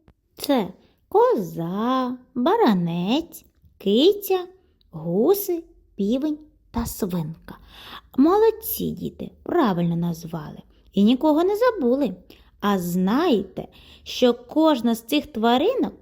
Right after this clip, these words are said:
мала якусь пригоду? Ось послухайте пригоду про півника. Жили собі котик та півник,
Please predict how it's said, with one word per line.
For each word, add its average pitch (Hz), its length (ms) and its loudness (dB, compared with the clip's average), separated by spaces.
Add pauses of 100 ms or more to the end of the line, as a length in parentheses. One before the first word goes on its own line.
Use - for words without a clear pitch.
(200)
мала 339 360 4
якусь 214 360 0
пригоду? 185 580 -4 (360)
Ось 339 240 4
послухайте 254 880 -2 (100)
пригоду 220 720 0 (180)
про 247 220 -4
півника. 180 720 -6 (380)
Жили 185 540 -2
собі 302 460 -8 (160)
котик - 640 -10 (220)
та 247 140 -4
півник, 151 800 -12